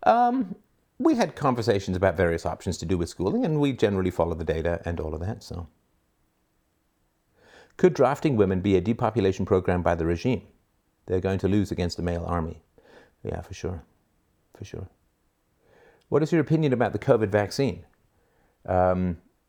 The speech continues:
I don't think it would be properly termed a vaccine according to the dictionary definition, 'cause it's not an attenuated or dead virus. It's put in to provoke an immune response.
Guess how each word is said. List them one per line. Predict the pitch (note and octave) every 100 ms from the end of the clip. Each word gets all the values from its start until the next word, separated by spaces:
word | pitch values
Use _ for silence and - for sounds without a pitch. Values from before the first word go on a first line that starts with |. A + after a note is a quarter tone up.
| _ _ _ _ _ _ _ _ _ -
I |
don't | A2 F#3 - _ -
think | D#3 -
it | A2
would | G#2+
be | G2
properly | - A#2+ C3 G2 F2+
termed | G#2 F2+
a | E2+
vaccine | F2 - G#2+ F#2
according | E2+ F#2 F2 E2
to | E2
the |
dictionary | E2 F#2+ G2 F#2
definition, | F2 F2+ F2 - F2+
'cause | F2
it's | E2+
not | G2 F#2
an |
attenuated | F2+ - F2+ E2+ E2+ D#2+
or | D#2+
dead | F2 E2+
virus. | E2+ E2 E2
It's | F2+
put | - F#2+
in | F2 E2+
to | E2
provoke | - F2 E2+ E2
an |
immune | E2 F#2
response. | G#2+ - E2+ E2